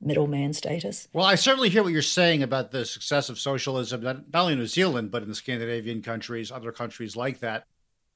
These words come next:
Speaker 2: How would you respond to American critics who hear your argument and respond by saying, "But communism, fuck you"?
Speaker 1: I don't know. Maybe they should just try it before they, um, decry it.
Speaker 2: Yes, well, we're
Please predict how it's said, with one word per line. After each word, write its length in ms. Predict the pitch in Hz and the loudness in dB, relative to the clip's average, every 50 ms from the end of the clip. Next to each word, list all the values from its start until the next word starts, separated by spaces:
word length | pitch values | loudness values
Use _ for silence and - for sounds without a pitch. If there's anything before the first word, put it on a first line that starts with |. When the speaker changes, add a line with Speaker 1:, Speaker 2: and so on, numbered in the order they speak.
| _ _ - | _ _ -16
Speaker 2:
How 240 | - - - 202 226 | -4 0 2 4 4
would 160 | 240 220 214 | 2 2 0
you 60 | 240 | 0
respond 480 | 214 180 - - - 175 165 165 156 - | 0 0 0 2 6 6 8 8 6 4
to 100 | - 156 | 2 0
American 420 | 143 123 139 151 170 165 - 139 | 2 4 4 4 4 2 0 -4
critics 420 | 123 - 135 127 120 117 117 - - | -4 -4 -2 -2 -2 -2 -4 -6 -6
who 260 | - 127 117 110 110 - _ _ _ _ _ _ - | -6 -6 -6 -8 -10 -12 _ _ _ _ _ _ -6
hear 140 | - 247 | -4 -2
your 160 | 269 254 151 127 | 0 2 2 2
argument 360 | 117 113 101 107 98 113 127 | 0 0 -4 -8 -10 -10 -8
and 80 | 131 127 | -8 -8
respond 360 | 123 - - - 143 139 139 | -8 -6 -2 0 0 0 2
by 120 | 127 135 131 | 0 -2 -2
saying, 440 | 120 - 147 135 127 123 120 117 - _ _ _ _ - | -2 -2 0 0 0 0 -2 -4 -8 _ _ _ _ 0
"But 240 | 117 156 156 156 - | 4 4 4 4 4
communism, 880 | - 165 170 180 180 175 160 143 143 131 120 131 131 123 123 117 - _ _ _ _ _ | 4 6 6 6 6 6 6 6 4 4 4 2 0 0 0 -2 -4 _ _ _ _ _
fuck 340 | _ - - 151 139 - - | _ 2 4 4 4 2 0
you"? 300 | 139 131 120 104 - - _ _ _ _ _ | -2 0 0 -2 -4 -8 _ _ _ _ _
Speaker 1:
I 80 | - 262 | 2 2
don't 140 | 294 262 190 | 4 4 4
know. 360 | 180 180 170 165 160 160 - - _ _ - | 6 6 6 6 4 2 -2 -10 _ _ 4
Maybe 220 | 247 311 349 370 | 6 8 8 8
they 120 | - - | 8 8
should 200 | - - - 226 | 6 6 4 4
just 220 | - 240 226 - - | 4 4 4 4 2
try 300 | - - 185 165 151 - | 2 4 6 6 6 4
it 140 | - - - | 2 0 -2
before 300 | 165 151 - 160 151 139 | -4 0 2 4 4 4
they, 280 | 147 147 143 143 143 | 4 4 4 4 2
um, 240 | 143 135 139 139 139 _ _ _ _ _ - | 2 0 -2 -4 -8 _ _ _ _ _ -4
decry 380 | 156 151 147 - 156 143 143 - | -2 0 2 2 2 2 2 0
it. 140 | - - - _ _ _ - | -2 -4 -6 _ _ _ 2
Speaker 2:
Yes, 320 | 156 196 208 165 - - 139 | 4 4 6 4 4 2 2
well, 240 | 147 147 147 147 143 | 4 6 6 4 4
we're 200 | 135 139 135 | 2 0 0